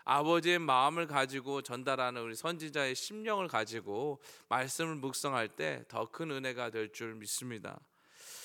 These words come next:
성경에는 분명한 하나님의 뜻에 있어서 이야기하고 있습니다. 여러분, 하나님 뜻이 무엇입니까? 예수님께서도 분명한 하나님의 뜻은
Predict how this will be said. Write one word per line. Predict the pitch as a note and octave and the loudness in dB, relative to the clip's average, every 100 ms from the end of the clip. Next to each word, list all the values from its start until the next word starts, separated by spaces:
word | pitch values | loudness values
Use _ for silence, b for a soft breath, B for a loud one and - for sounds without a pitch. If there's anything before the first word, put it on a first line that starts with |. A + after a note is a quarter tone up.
| B B | B B
성경에는 | - F3+ F#3+ G3 F#3 F#3 F#3+ F3 | 2 6 6 8 6 6 4 2
분명한 | - D#3+ F3 F3 E3 | -2 2 6 6 4
하나님의 | - A3 G#3+ G3 F3+ F3+ | 2 2 2 2 0 0
뜻에 | D#3 | 0
있어서 | C#3+ C3 - C3 B2 | 0 -4 -2 0 0
이야기하고 | A2 B2 D3 C#3+ C3+ C#3 C#3 B2+ | -2 2 4 4 0 -2 -2 -2
있습니다. | - C3+ A#2+ G2+ G#2 - _ b b b - | -2 -6 -8 -10 -14 -18 _ b b b 0
여러분, | C#3+ D#3 | 2 2
하나님 | F3+ A3 A3+ G#3+ G3 | 2 2 2 0 0
뜻이 | F#3 - F#3+ | 0 0 -2
무엇입니까? | C3 C#3+ D#3 C#3+ C3+ A2+ - G1+ D3+ _ _ _ _ _ - _ - | -2 -2 0 -2 -6 -10 -12 -12 -16 _ _ _ _ _ -20 _ -2
예수님께서도 | C3+ C3+ D3 C#3+ C#3 C3+ B2 C3 F#3 B B B - | 0 4 2 4 2 2 0 0 -2 B B B -4
분명한 | D#3 D#3+ E3 F3+ | 4 6 6 6
하나님의 | F#3 F3+ E3 E3 | 6 6 2 0
뜻은 | D3 C#3+ F#3+ F3+ B2 | 0 2 4 4 2